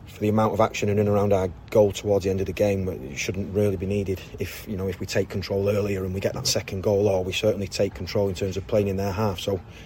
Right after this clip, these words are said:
you know, we played into their hands, but we got away with it. We didn't get away with one nil. We won the game one nil. But, you know, as I say, there's certainly a lot to look back on, um,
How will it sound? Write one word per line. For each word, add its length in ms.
you 60
know, 60
we 80
played 240
into 160
their 160
hands, 420
but 100
we 80
got 120
away 200
with 100
it. 160
We 80
didn't 120
get 120
away 180
with 100
one 180
nil. 120
We 100
won 160
the 60
game 240
one 160
nil. 160
But, 180
you 80
know, 160
as 140
I 40
say, 200
there's 140
certainly 300
a 20
lot 140
to 100
look 180
back 240
on, 100
um, 460